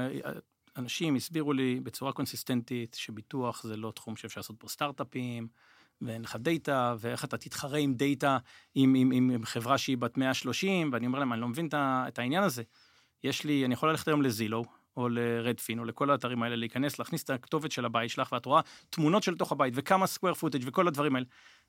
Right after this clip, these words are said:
ולמה אתה סומך על, אה, על אינפורמציה מלפני, אה, שלושים שנה, שאף אחד לא עדכן אותה, לעומת אינפורמציה חדשה?" הייתי צריך ממש להסביר למה הדאטה הוא יתרון להיות חדש לעומת פעם.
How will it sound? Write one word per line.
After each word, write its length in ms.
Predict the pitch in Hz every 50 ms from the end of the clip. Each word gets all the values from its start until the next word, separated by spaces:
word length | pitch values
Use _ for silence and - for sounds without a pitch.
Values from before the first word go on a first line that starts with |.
| _ -
ולמה 380 | 117 131 139 147 160 185 185
אתה 140 | 185 - -
סומך 380 | - - 175 170 180 190 - 175
על, 300 | 170 160 156 151 151 151
אה, 460 | 147 147 147 143 143 147 147 147 143
על 100 | 139 139
אינפורמציה 600 | 139 139 131 - - 135 139 156 180 - - 165
מלפני, 640 | 156 151 139 139 - - 165 160 160 160 156 151 147
אה, 160 | 143 135 135
שלושים 360 | - - 143 143 - - 180 175
שנה, 280 | - 156 135 131 123
שאף 280 | - - 135 135 - -
אחד 120 | - 139
לא 100 | 135 135
עדכן 300 | 131 120 - - 175 175
אותה, 240 | - - - 135 131 131 - - - - _ _ -
לעומת 280 | 147 143 139 147 156 -
אינפורמציה 500 | 160 143 - 139 127 139 151 - - 143
חדשה?" 340 | - - 127 135 131 - - -
הייתי 280 | 151 143 180 190 -
צריך 180 | - - 185 -
ממש 260 | 160 151 170 160 -
להסביר 400 | 139 135 - - 139 160 160 147
למה 300 | 143 147 160 165 156 147 - - - - _ _ _ _ _ -
הדאטה 400 | 127 127 113 104 156 170 165 -
הוא 120 | 175 151 135
יתרון 400 | 131 - 139 127 147 170 165 156
להיות 220 | 143 143 143 -
חדש 400 | - - 131 123 127 123 123 - -
לעומת 340 | 127 123 120 120 120 120
פעם. 340 | _ - 117 107 107 113 -